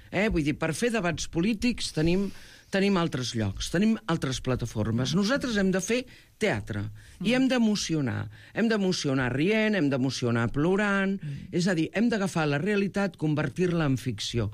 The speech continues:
Speaker 1: Aquesta és la meva idea, eh? Cadascú
Speaker 2: Sí.
Speaker 1: pot tenir la seva. Però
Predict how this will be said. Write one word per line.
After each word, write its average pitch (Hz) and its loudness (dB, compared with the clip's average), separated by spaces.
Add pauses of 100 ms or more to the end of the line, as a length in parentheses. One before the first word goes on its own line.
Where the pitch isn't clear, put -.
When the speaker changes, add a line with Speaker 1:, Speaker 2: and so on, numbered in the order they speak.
(140)
Speaker 1:
Aquesta 147 0
és 139 -2
la 139 2
meva 131 2
idea, 107 2
eh? 120 2
Cadascú 127 0 (200)
Speaker 2:
Sí. 156 0
Speaker 1:
pot 165 0
tenir 143 2
la 131 -2
seva. 110 -2 (440)
Però 196 2